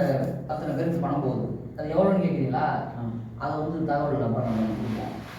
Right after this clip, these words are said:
Speaker 1: ரெண்டாயிரத்தி இருபத்தி மூணுல இருந்து இருபத்தி நாலு கல்வியாண்டில்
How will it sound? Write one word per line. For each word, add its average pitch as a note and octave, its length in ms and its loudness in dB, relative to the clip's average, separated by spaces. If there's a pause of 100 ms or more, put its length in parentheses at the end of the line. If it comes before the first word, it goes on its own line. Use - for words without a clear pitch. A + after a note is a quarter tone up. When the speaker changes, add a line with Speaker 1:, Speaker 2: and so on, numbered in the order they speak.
(340)
Speaker 1:
ரெண்டாயிரத்தி G#3 520 6
இருபத்தி A3+ 280 4
மூணுல G3+ 200 6
இருந்து G3+ 220 6
இருபத்தி G3 320 8
நாலு F3+ 160 6
கல்வியாண்டில் F3 760 4